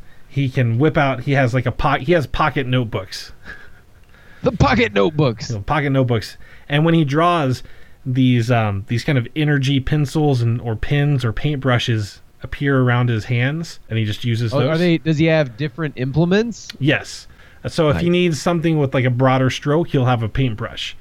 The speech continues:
Speaker 1: Uh, if he needs, like, light shading, he'll do a pen or a pencil.
Speaker 2: I like that.
Speaker 1: So he'll be running
Speaker 2: If
Speaker 1: down
Speaker 2: he's,
Speaker 1: the s-
Speaker 2: if he's,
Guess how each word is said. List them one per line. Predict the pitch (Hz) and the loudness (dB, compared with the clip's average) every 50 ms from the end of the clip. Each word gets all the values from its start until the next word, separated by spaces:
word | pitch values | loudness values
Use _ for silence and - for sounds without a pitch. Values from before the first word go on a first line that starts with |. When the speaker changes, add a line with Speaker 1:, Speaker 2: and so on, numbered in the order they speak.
| - - - - - - - - - | -18 -20 -20 -20 -20 -20 -20 -12 -4
Speaker 1:
Uh, | - 110 107 110 110 113 | -2 0 2 2 2 2
if | 110 - | 2 2
he | 135 127 | 4 4
needs, | 131 135 131 131 131 131 123 127 | 6 6 6 4 2 0 -4 -6
like, | - 127 117 107 | -4 -4 -2 -2
light | 120 127 139 147 151 131 | 0 0 0 0 0 -2
shading, | - - - 147 147 147 151 151 151 | -6 -4 -2 0 0 0 0 2 2
he'll | 139 120 143 131 127 | 2 2 2 2 4
do | 127 131 123 | 4 4 2
a | 117 | 2
pen | - - 156 135 110 98 101 98 120 | 0 -2 -2 -2 -2 -2 -4 -4 -2
or | 127 117 107 | 0 0 0
a | |
pencil. | - - 156 139 127 - - 80 - - - - - - - - - - | 0 0 0 0 0 -4 -6 -12 -14 -18 -20 -20 -18 -18 -18 -16 -12 -6
Speaker 2:
I | - | -2
like | - 78 71 73 76 | 0 0 2 2 2
that. | 71 67 64 65 - - | 0 0 0 -2 -2 -2
Speaker 1:
So | - 139 | 0 0
he'll | 127 147 143 | 2 2 4
be | 135 143 | 2 4
running | 139 151 147 147 147 104 | 4 4 4 4 4 4
Speaker 2:
If | 98 | 4
Speaker 1:
down | 92 90 | 4 4
Speaker 2:
he's, | 131 123 | 2 4
Speaker 1:
the | - | 2
s- | 123 | 4
Speaker 2:
if | - | 4
he's, | 143 139 117 - | 4 4 4 2